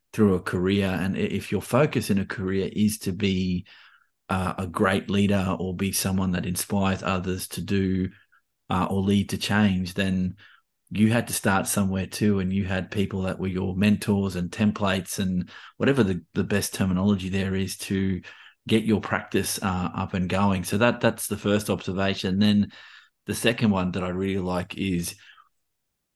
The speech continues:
it's about other people, right? Um, it, it, leadership as a process is a people thing, and you hit the nail on the head. And I, I'm, I'm starting to believe more and more, and this is just a personal thing, that,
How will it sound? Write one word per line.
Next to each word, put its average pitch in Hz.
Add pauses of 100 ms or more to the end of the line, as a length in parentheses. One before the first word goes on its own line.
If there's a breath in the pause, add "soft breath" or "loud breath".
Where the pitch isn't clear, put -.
it's 120
about 98
other 92
people, 87
right? 101 (120)
Um, 92
it, -
it, -
leadership 113
as 101
a 87
process 104
is 92
a 90
people 107
thing, 92
and 92 (440 loud breath)
you 98
hit 110
the 101
nail 95
on 98
the 95
head. 98
And 92
I, 95 (520 loud breath)
I'm, 120
I'm 120
starting 139
to 113
believe 107
more 104
and 95
more, 101
and 101
this 104
is 107
just 110
a -
personal -
thing, 98
that, 98